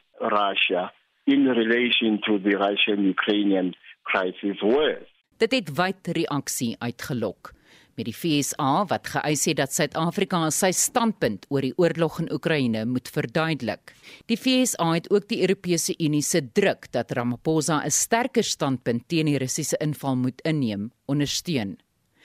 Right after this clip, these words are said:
Speaker 2: Machete sê die vraag is ook of Ramaphosa as 'n individu deur wêreldleiers as 'n sterk genoeg bemiddelaar beskou sou word.
Speaker 1: We had Thabo Mbeki before him,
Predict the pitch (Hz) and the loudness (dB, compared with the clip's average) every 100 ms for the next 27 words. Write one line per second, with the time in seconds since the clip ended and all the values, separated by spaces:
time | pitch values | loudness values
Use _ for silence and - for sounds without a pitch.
0 | - - - 196 190 262 262 - 160 143 | -20 -20 -6 -2 0 0 -2 0 2 2
1 | 190 - 147 131 131 - 170 165 185 - | 0 0 0 2 0 0 2 2 0 0
2 | 175 - 170 170 202 151 131 123 - 165 | 0 2 2 2 -2 0 0 0 0 2
3 | 151 147 123 165 - 170 - 190 180 185 | 2 2 0 -2 -6 -4 0 2 2 2
4 | 156 151 123 220 101 - _ - 135 135 | 2 0 0 0 0 -6 _ -2 0 0
5 | 120 151 170 202 170 120 117 123 - 139 | 0 0 2 0 0 -4 -2 -4 -4 -6
6 | - 139 - 190 175 - 185 143 127 - | -4 -4 -2 -2 -2 -4 -4 -2 -4 -4
7 | 143 139 156 147 107 98 - _ - 151 | -2 0 0 0 -2 -4 -10 _ -6 -4
8 | - 156 127 - 110 104 98 80 - - | -2 -2 -2 -2 -4 -2 -6 -8 -16 -20
9 | _ _ _ _ 113 127 123 120 123 113 | _ _ _ _ 0 2 2 2 0 0
10 | 139 139 131 113 107 110 104 110 107 - | -2 0 0 2 2 2 0 -2 -2 -4
11 | _ - 107 - 139 131 123 101 80 107 | _ 0 0 2 0 2 0 -4 -6 -6